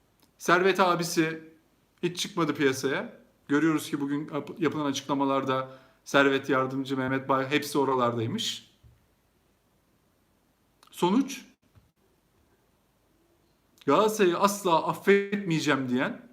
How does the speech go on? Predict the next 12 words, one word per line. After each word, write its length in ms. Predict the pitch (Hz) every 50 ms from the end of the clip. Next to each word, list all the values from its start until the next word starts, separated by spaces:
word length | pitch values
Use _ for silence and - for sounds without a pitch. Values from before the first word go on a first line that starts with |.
| _ _ _ _ _ _ _ _ _ _ _ _ _ _ _ _ -
Nihat 280 | 147 160 160 165 160
Özdemir 560 | 180 185 175 151 143 131 160 - - - - - _ _ _ _ -
bu 120 | 202 208
ülkede 520 | 175 - - 147 151 190 247 285 - -
Türkiye 320 | - - 190 - - 175 165
Futbol 340 | - - - - 165 160 160
Federasyonu 540 | 165 147 147 147 147 147 - - 190 214
Başkanlığı 440 | 185 151 - - - 143 139 147 147
yapıyor. 360 | 147 135 110 - 131 113 113 113 - - - _ _ _ _ _ _ _ _ _ -
Beşli 320 | 143 160 160 - - 180
müteahhitlerin 920 | 170 165 165 170 165 147 147 143 143 - 156 160 214 269 - - - - - _ _ _ _ _ _ _ _ _ _ _ _ _ _ _ _ _ _ _ _ _ _ _ _ _ _ 131
birincisi. 720 | 143 143 135 131 135 123 117 - - 175 226 - - -